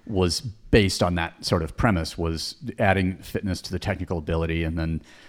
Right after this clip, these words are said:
you know, the, the culmination for me, and we ended up doing a route that, um,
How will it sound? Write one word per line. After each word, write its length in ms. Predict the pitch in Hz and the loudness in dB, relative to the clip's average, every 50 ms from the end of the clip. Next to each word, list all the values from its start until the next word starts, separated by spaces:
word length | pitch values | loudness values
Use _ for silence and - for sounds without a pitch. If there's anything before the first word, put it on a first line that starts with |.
| - - _ - | -20 -18 _ -6
you 80 | 90 | -4
know, 80 | 82 80 | -2 0
the, 180 | 82 80 80 - - - - | 0 -2 -2 -6 -10 -6 -6
the 80 | 104 - | -4 4
culmination 500 | - 156 147 135 123 117 110 - 107 90 | 6 8 8 8 8 6 6 4 2 0
for 120 | - 104 | 0 0
me, 180 | 92 90 87 87 87 | 0 2 0 0 0
and 200 | 104 104 104 107 | 2 2 4 6
we 120 | 107 104 | 6 6
ended 140 | 104 101 98 | 8 6 6
up 140 | 92 87 82 | 4 2 0
doing 240 | - 98 90 87 85 | 2 2 2 2 0
a 40 | 85 | 0
route 220 | 82 82 82 78 - | -2 -2 -2 -4 -6
that, 120 | 82 78 - - - - - | -10 -10 -12 -16 -20 -12 -8
um, 320 | 98 82 80 82 85 80 | -6 -6 -6 -6 -8 -10